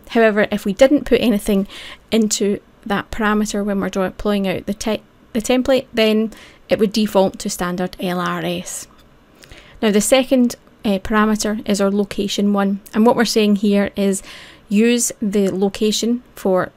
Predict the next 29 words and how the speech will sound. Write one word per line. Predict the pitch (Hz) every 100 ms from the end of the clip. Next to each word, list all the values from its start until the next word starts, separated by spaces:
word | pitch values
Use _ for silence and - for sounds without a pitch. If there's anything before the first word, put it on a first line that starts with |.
| _
from | - 196
the | 190
resource | 185 190 185 -
group | - 185 - -
that | 185
we're | 180 185
deploying | - - 196 180 -
into. | 190 185 - 190 190 -
So | 226
this | 254
storage | - 262 233
account | 226 - 208 202
will | 202
be | 190
deployed | 190 - 208 196
into | - 196 -
a | 185
resource | 190 220 233 -
group, | 226 196 - - - -
and | 220
the | 226
location | 220 220 226 214 - 220
will | 208
be | 208
taken | - 190 190 190
from | 190 185 185 180
that | 180 - -
resource | 190 196 190 196
group. | - 196 -